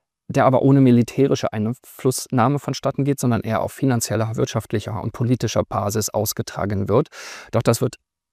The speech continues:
Unmengen an Angst in der Welt hervorrufen.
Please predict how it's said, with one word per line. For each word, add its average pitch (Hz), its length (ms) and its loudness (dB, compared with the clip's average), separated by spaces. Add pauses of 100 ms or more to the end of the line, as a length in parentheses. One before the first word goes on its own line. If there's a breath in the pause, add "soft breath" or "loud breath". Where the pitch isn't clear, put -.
Unmengen 135 640 8
an 110 200 0
Angst 117 360 -6
in 107 100 -4
der 107 360 -6
Welt 107 300 -4 (480)
hervorrufen. 113 760 -2